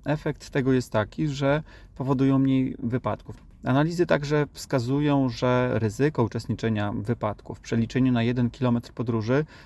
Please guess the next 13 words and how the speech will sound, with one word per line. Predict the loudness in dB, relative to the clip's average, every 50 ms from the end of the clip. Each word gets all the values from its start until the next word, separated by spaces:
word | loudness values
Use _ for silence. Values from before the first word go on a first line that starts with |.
| -20 -14 -6 -4
e, | 0 2 2
jest | 2 2 2 0 0 -2 -2 -2
dla | -2 0 0 -2
kobiet | 0 0 0 0 0 0 -2 -2 -2
od | -4 -4 -4
dwóch | -4 -4 -2 -2 0
do | 0 0
czterech | -2 -2 -4 -2 -2 -2 -2 -2
razy | -2 -2 0 2 2
niższe | 2 2 0 -2 -4 -4 -2 -2 0
niż | 2 2 0 0 0
dla | 0 0 0 0 0 -4 -10 -20 -18 -6 0
mężczyzn. | 2 4 4 4 2 -2 -6 -10 -10